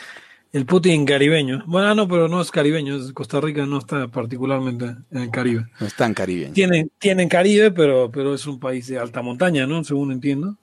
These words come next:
Speaker 1: eh, con esquí y todo. Suiza, cantones. Tienen cantones con Suiza, tienen todo. Ese es Suiza, básicamente. El Suiza de Latinoamérica. Bueno, eh, con esto
Speaker 2: Se
Speaker 1: llegamos al
Speaker 2: ro-,
Speaker 1: final de
Speaker 2: se
Speaker 1: Libertad
Speaker 2: robaron
Speaker 1: aquí
Speaker 2: el oro de
Speaker 1: ahora.
Speaker 2: los judíos.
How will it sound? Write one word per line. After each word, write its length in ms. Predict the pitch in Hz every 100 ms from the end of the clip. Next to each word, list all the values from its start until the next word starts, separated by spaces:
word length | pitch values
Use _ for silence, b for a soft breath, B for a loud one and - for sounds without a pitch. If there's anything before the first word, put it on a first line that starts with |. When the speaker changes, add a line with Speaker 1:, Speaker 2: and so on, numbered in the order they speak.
| _
Speaker 1:
eh, 240 | 135 117 117 _ 160 _ _
con 220 | 131 120
esquí 480 | 117 156 139 135 127
y 20 |
todo. 360 | 117 139 170 -
Suiza, 360 | - - 175 233 226 - - B B B B _
cantones. 720 | 135 120 139 135 131 - - 214
Tienen 180 | - 220
cantones 460 | 180 147 196 202 -
con 180 | 160 139
Suiza, 300 | 175 202 185
tienen 200 | 220 220
todo. 340 | 247 185 147 175
Ese 200 | 185 254
es 40 |
Suiza, 280 | - 202 151
básicamente. 480 | 143 131 123 120 120 _ b b b
El 200 | - 151
Suiza 200 | 196 220 185
de 60 |
Latinoamérica. 360 | 151 147 165 185
Bueno, 240 | 254 214 B B B -
eh, 180 | 202
con 120 | 190 240
esto 80 | 247
Speaker 2:
Se 20 |
Speaker 1:
llegamos 200 | 269 233
al 60 | 196
Speaker 2:
ro-, 40 |
Speaker 1:
final 260 | 196 214 226
de 80 | 208
Speaker 2:
se 40 |
Speaker 1:
Libertad 240 | 214 202 120
Speaker 2:
robaron 300 | 131 156 156
Speaker 1:
aquí 40 |
Speaker 2:
el 80 | 135
oro 140 | 131
de 60 | 131
Speaker 1:
ahora. 100 | 123
Speaker 2:
los 100 | 117
judíos. 520 | 120 117 110 95 -